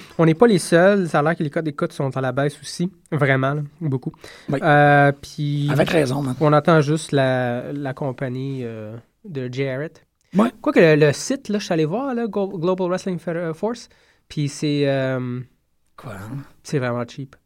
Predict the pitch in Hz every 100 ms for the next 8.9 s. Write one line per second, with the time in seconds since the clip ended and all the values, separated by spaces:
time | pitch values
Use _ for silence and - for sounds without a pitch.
0 | - - - - _ 190 196 185 190 175
1 | - - 214 175 156 131 151 160 196 -
2 | 147 170 165 139 143 123 117 147 175 165
3 | 180 _ - - _ 185 214 220 240 247
4 | 214 196 190 - 190 185 - 196 185 285
5 | 285 233 202 160 160 233 185 180 180 -
6 | 180 - 190 185 160 147 151 143 165 165
7 | 170 170 160 170 240 226 175 - 202 214
8 | - 170 151 - 196 - 139 143